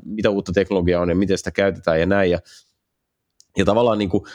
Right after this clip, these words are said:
kun miettii, että se historia oli nimenomaan näissä henkilökuvissa, niin siihen nähden se tuntuu ihan hullulta, että miksi sitä alun perin yritti sit kuitenkin strukturoida niitä asioita sairaan hyvin.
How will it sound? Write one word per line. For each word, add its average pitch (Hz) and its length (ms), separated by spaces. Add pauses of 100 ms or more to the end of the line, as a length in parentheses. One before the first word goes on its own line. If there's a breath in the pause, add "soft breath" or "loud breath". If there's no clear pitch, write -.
kun 107 120
miettii, 123 320
että 87 100
se 101 60
historia 107 420
oli 85 120
nimenomaan 101 420
näissä 73 260
henkilökuvissa, 82 800 (320 loud breath)
niin 85 200
siihen 117 240
nähden 101 220
se 92 80
tuntuu 104 240
ihan 110 180
hullulta, 127 500
että 82 140
miksi 127 220
sitä 95 140
alun 113 240
perin 87 240
yritti 123 380
sit 87 160
kuitenkin 98 380
strukturoida 87 600
niitä 87 240
asioita 82 480
sairaan 85 480
hyvin. 80 320